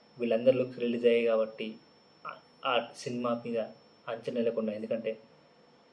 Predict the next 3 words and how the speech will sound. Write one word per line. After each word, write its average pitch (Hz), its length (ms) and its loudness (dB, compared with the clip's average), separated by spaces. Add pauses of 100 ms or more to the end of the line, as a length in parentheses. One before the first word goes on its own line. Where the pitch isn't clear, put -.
(580)
విక్రమ్, 147 460 -2 (760)
లియో, 123 400 0 (320)
మాస్టర్ 120 400 -2